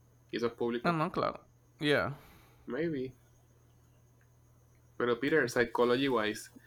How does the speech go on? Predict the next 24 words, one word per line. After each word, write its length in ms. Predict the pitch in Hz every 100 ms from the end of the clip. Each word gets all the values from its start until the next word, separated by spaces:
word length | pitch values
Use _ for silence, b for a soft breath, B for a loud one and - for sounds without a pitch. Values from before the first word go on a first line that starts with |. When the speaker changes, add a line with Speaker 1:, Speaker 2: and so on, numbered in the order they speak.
| B B B B B
Speaker 1:
estaban 480 | 120 120 131 143
diciendo 500 | 160 165 180 160 120 117
que 180 | 113
ella 180 | 113 123
se 140 | 139 131
viste 380 | 135 135 139
igual 320 | 127 123 123 -
que 200 | 117 135
él 220 | 143 139 - -
el 240 | 117 113
día 160 | 117 123
después. 600 | - - 107 104 - - - _ _ - _ _ _ _ _ _ _ _ _ - _ _ - _ _ _ - _ _ _ -
Sí. 460 | - 120 120 - - _ _ -
Hay 160 | - 123
fotos 360 | - 151 151 131
donde 300 | 120 117 113
él 60 |
se 120 | 131
viste 320 | 139 139 - 135
un 180 | 131
día 220 | 131 131 127
de 60 |
una 140 | 131 131
forma 500 | 156 151 117 117